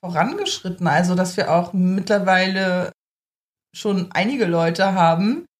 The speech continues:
die auch Feedback geben und total die liebe Community auch haben, ne?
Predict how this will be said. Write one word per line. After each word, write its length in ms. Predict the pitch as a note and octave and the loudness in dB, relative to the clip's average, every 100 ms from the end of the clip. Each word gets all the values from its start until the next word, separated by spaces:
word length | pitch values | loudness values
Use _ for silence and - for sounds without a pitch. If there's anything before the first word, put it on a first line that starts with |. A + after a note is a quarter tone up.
| - | -4
die 120 | G#3 | 0
auch 100 | F3 | 0
Feedback 560 | - C4 - A#3 G#3 - | -2 -6 -4 -4 -4 -4
geben 640 | G#3+ G3+ G3+ G3 G3 F#3+ | -2 2 2 4 4 4
und 960 | F#3 - F3+ E3+ E3+ E3 E3 E3 - - | 2 -4 0 2 4 4 2 -2 -8 -8
total 600 | F#3 F3 - - B3+ - | -8 -8 -8 -10 -8 -4
die 160 | A#3+ G3+ | -2 0
liebe 300 | G#3+ B3+ D4+ | 0 -2 -6
Community 880 | - F#3+ F#3+ B3 A4+ G#4 - F3 | -2 2 2 2 0 -4 -6 -6
auch 280 | - D#3 - | -4 -6 -6
haben, 360 | F3 E3+ E3+ E3 | -4 0 2 2
ne? 260 | F3+ A3 | 2 0